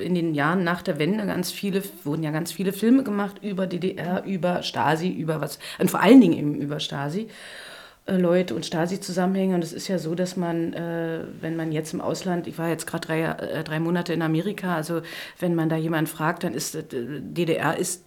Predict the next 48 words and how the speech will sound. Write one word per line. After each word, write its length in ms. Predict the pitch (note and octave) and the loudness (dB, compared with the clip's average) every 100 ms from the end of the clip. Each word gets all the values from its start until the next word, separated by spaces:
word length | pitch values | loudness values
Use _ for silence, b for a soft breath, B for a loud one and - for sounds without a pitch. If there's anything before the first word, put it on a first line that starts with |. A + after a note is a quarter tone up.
| - | -4
gleich 320 | D3+ D3+ - | 0 0 0
Stasi, 480 | - C#3 D#3 E3+ D3 | -4 2 2 2 0
ja. 320 | - C#3 F3 | -2 -4 -4
Also 280 | - D#3 D3+ | -4 -6 -6
das 180 | D3+ D3 | -6 -6
ist 180 | - - | -6 -8
sozusagen, 580 | D#3+ - D3 D3+ D#3+ D#3 | -8 -8 -4 -2 -2 -4
als 260 | - - - | -6 -12 -14
ob's 240 | - - | -10 -2
eins 360 | D#3+ G3 - - | 4 4 4 -2
wäre, 380 | C#3+ E3 F#3+ | -2 -2 -2
was 180 | E3 D#3 | -4 -4
ja 200 | E3+ D#3 B B B B | -4 -6 B B B B
in 200 | G3 E3 | 0 2
dem, 280 | D#3+ D#3 - | 2 0 -2
äh, 340 | - - - - | -10 -18 -10 -6
realen 540 | F3 - D3 D#3 G#3 | -6 -2 0 2 2
Leben 440 | D3 E3 F#3+ F#3+ - | 2 2 2 2 -2
und 160 | D3 | -4
in 160 | D3+ D3+ | -4 -2
meinen 280 | C#3+ D#3 E3 | 2 2 2
Erfahrungen 380 | D3+ E3 F3+ F3 | 0 -2 -2 -2
so 80 | |
nicht 160 | E3+ D#3+ | -2 -2
stattgefunden 600 | - E3 - - - D#3 | -4 -4 -4 -4 -2 0
hat. 160 | D3+ D#3 | 0 0
Klar 300 | D3+ E3+ F3+ | 2 4 4
gab's 260 | D#3 - | 2 0
Stasi, 300 | - F3 F3+ | 0 0 0
wir 100 | E3+ | -2
wussten 240 | F3+ - G3+ | -2 -2 -4
es 160 | F#3+ | -2
alle. 220 | D#3+ E3+ E3+ B B B B B | -4 -4 -8 B B B B B
Es 200 | E3 E3 | -6 0
war 160 | D#3+ | 2
auch, 260 | E3 E3 - | 4 0 -2
äh, 200 | F3 E3+ | -2 -2
blöd 420 | C#3+ D3+ E3+ B3 | 0 4 6 6
und 220 | - E3 - | 2 -2 4
unprima, 720 | G#3+ B3 - A3+ A3+ A3 - | 4 4 4 4 4 2 0
aber, 520 | E3 E3+ E3 E3 - | 0 2 2 2 0
ähm, 440 | D#3 D3+ D#3 D#3+ | -2 0 0 0
das 380 | D#3+ D#3 - - - | -2 -4 -4 -4 -6
hat 180 | E3 - | -6 -4
unser 200 | D#3 C#3+ | -4 0
Leben 340 | F#3 G#3 E3 | 2 4 2
nicht 360 | D3+ - - - | 0 -4 -6 -4
bestimmt. 560 | - - C#3+ D3 - | -4 -2 -6 -8 -10